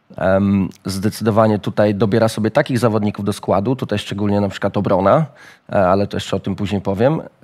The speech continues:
żeby duży ciężar tego wprowadzenia gry jednak był właśnie na obrońcach, żeby ci obrońcy już od tyłu robili właśnie tutaj możliwości,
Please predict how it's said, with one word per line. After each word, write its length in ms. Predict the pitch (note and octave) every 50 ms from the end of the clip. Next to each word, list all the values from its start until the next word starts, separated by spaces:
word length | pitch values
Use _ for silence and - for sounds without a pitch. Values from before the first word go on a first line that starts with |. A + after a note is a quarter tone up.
| - _ -
żeby 540 | - G2+ F#2+ A2+ A2 F#2+ A#2 A2+ A2+ G#2+ - - _ _ _ _ _ _ _ _ _ _ _ _ _ _ _ _ _ _ _ _ _ _ - - - - - -
duży 280 | A2+ C3+ C3+ C3 A#2+
ciężar 380 | - - C#3 C3 C3 A#2 B2 -
tego 220 | - A#2 A2 A#2
wprowadzenia 560 | A2+ - B2 A2+ G#2 A2+ G2 - A#2+ A2+ G#2+ G#2
gry 180 | G#2+ A2 A#2
jednak 300 | A2+ A2 G#2 A2 A2 G2+
był 140 | F2+ A2+ G#2
właśnie 280 | G2 G#2 G2+ - G2+ G#2
na 60 | G2
obrońcach, 400 | G2 - - - F#2+ - - -
żeby 200 | - G2+ G2+ F#2+
ci 220 | - - A2+ -
obrońcy 440 | - G2 G#2 A#2 A2+ G#2+ - - A2
już 200 | G#2 G#2+ G2+ -
od 200 | - F#2+ - _
tyłu 240 | - A2+ G#2 G2+ G2+
robili 420 | G2+ G2 G2 - G#2+ G2+ G2+ G2
właśnie 340 | F#2+ G2+ G2 - - G2+ G2
tutaj 300 | - G2 - - G#2 G#2+
możliwości, 680 | A2 G2+ G2 F2+ G2+ G2 G2+ G2+ G2+ - - - G2